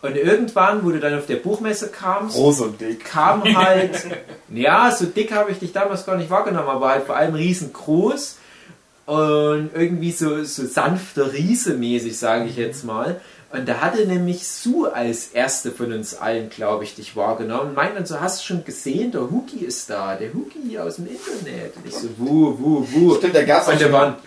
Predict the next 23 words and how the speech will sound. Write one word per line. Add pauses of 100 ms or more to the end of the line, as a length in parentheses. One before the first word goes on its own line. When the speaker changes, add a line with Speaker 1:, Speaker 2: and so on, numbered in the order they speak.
Speaker 1:
lauter
verkleidete
kleine
Mädchen,
zwischendurch
stand
der
Riese
aus
dem
Film
Big
Fucking
Child.
Und
ich
dachte, (320)
„Wo
ist
der
kleine,
dicke
Hugi?“